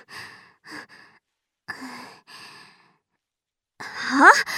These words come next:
舐めて綺麗にしたいって。私、姉なのに。こいつ変態かよ。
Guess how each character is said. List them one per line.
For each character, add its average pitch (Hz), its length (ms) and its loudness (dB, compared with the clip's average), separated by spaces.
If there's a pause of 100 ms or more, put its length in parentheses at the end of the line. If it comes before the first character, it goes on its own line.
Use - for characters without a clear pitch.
(440)
舐 320 400 4
め 453 140 6
て 403 180 8
綺 370 200 2
麗 370 180 8
に 330 120 2
し 320 80 -2
た 349 140 4
い 349 40 2
っ 277 40 -2
て。 - 300 -4 (1300)
私、 311 440 0 (280)
姉 349 180 0
な 392 140 0
の 330 160 0
に。 277 180 -2 (1200)
こ - 300 -16
い 214 100 -10
つ - 160 -10
変 247 400 -12
態 311 220 -4
か 285 180 -4
よ。 220 160 -6